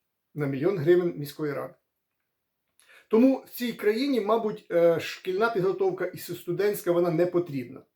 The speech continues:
Чому не потрібна? Тому що я це оцінюю як фахівець і знаю, що в-, е, оця імітація, наприклад, що таке шість місяців базової військової підготовки при навчальному закладі?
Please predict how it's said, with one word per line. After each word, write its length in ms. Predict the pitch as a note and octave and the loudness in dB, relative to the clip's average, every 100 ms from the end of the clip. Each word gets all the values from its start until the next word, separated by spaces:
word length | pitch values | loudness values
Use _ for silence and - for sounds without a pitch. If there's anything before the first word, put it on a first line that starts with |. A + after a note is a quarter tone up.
| _ _ _ _ _ | _ _ _ _ _
Чому 280 | F#3+ G#3 | -4 0
не 80 | G3+ | 0
потрібна? 480 | F#3 F3+ A#3+ B3+ G3 | 2 -2 0 0 0
Тому 280 | F#3 F#3+ G3 | -2 -2 -4
що 160 | - | 0
я 140 | F3+ F#3 | 2 2
це 140 | F3+ | 2
оцінюю 340 | E3+ E3 F3 D3+ | -2 0 0 0
як 120 | D3 | -2
фахівець 640 | - - G#3+ B3 - - _ _ - | -8 -4 -2 -2 -4 -18 _ _ -10
і 100 | A3+ | -6
знаю, 500 | D#3 D#3+ D3 C3+ C#3+ _ _ _ _ | -2 -2 -2 -4 -8 _ _ _ _
що 520 | - - F#3+ F3 F3+ _ _ _ - | -14 4 6 6 0 _ _ _ -16
в-, 420 | D3 D3+ _ E3+ | -16 -18 _ -6
е, 500 | D#3+ D#3 D3+ D3+ - _ _ _ _ _ | 2 6 6 4 0 _ _ _ _ _
оця 340 | F#3+ F3+ G#3 A3 | -8 -2 0 0
імітація, 760 | G#3 G3 G3+ A3+ G#3+ G#3+ F3+ | 0 -2 4 6 4 4 4
наприклад, 540 | F3 F3 F#3 F3+ F3 - _ _ _ _ _ | 4 2 -2 0 0 0 _ _ _ _ _
що 180 | - | 0
таке 440 | A3 G#3+ G#3 F#3+ F3+ | 2 4 4 4 2
шість 300 | - G3+ F3 | -4 -6 -4
місяців 460 | G#3 G#3 F3 E3+ | -6 -6 -6 -4
базової 300 | D3+ F#3+ F3 | 2 2 2
військової 240 | E3+ F#3 F3 | 0 0 0
підготовки 380 | D#3+ E3+ F3+ - | 0 -2 -4 -6
при 120 | E3 | -6
навчальному 480 | D#3 E3+ D#3+ D3+ C3 | -2 2 2 0 -4
закладі? 480 | B2+ - C#3 C#3+ | -8 -10 -16 -18